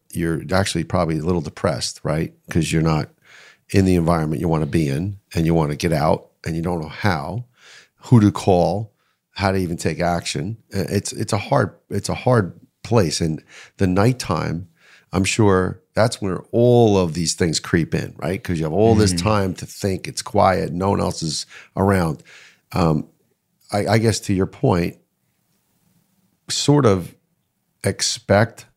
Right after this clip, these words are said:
Speaker 1: some of that to happen. If you're someone who is going to move away for college, move out for your first time on your own,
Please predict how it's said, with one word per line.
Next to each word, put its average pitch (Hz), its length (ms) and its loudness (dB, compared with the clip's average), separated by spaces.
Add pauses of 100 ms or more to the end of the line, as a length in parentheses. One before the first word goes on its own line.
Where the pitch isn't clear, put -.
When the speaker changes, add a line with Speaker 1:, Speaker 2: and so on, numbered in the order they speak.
Speaker 1:
some - 380 -2
of 104 100 2
that 120 340 0
to 113 100 -2
happen. 135 560 0 (360)
If - 180 -4
you're 95 240 4
someone 110 360 2
who 101 180 0
is 92 140 0
going 95 320 2
to 87 440 0 (600)
move 110 360 6
away 90 440 2
for - 380 -6
college, 76 640 -4 (500)
move 98 300 2
out 85 360 2 (120)
for - 180 -4
your 90 100 2
first 92 340 0
time 85 420 0
on 87 200 0
your 82 160 2
own, 80 360 -2